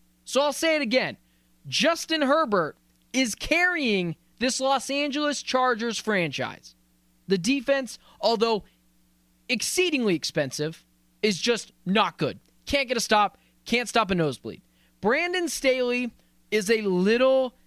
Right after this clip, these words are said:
Cliff Kingsbury-esque, where he looks like a coach, he talks like a coach, he does command a room pretty well just with his aura. He looks like a head coach, but he's not an N F L head coach. Brandon Staley,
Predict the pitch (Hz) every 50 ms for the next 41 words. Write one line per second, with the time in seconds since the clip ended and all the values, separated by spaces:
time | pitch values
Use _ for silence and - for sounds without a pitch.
0 | _ _ _ - - - 240 254 254 - - _ _ - - 226 247 247 220 196
1 | 196 220 220 220 214 208 202 208 - _ _ - 220 247 285 294 - - - -
2 | - _ _ _ _ _ _ - 160 180 190 180 165 147 139 135 156 208 240 -
3 | - 277 277 254 269 226 - 247 262 277 - - - - _ _ _ _ _ _
4 | _ - 147 143 131 - - - 220 240 247 - - 262 247 254 226 - 240 254
5 | 262 262 - - - _ _ _ _ _ _ - 190 185 147 139 190 214 254 277
6 | 269 - - 254 254 262 269 277 285 269 254 254 226 220 240 262 269 262 226 -
7 | - 233 262 254 254 220 233 247 262 262 220 180 - 247 262 254 - 262 262 254
8 | - 233 247 226 214 - - 196 220 233 240 247 262 262 269 262 - - - _
9 | _ - 214 233 214 208 202 208 240 277 277 - - - 269 285 294 277 - 294
10 | 285 269 254 269 294 254 226 - 254 294 339 311 214 - - - - - _ _
11 | _ _ _ _ _ _ _ - 320 339 349 339 320 262 269 294 302 320 339 349
12 | 370 370 359 320 285 262 240 220 185 175 196 180 170 156 143 135 - 147 139 120
13 | - - _ _ _ _ _ _ _ - 196 233 285 339 370 381 381 381 339 240
14 | - - - 262 262 254 240 202 180 160 143 135 123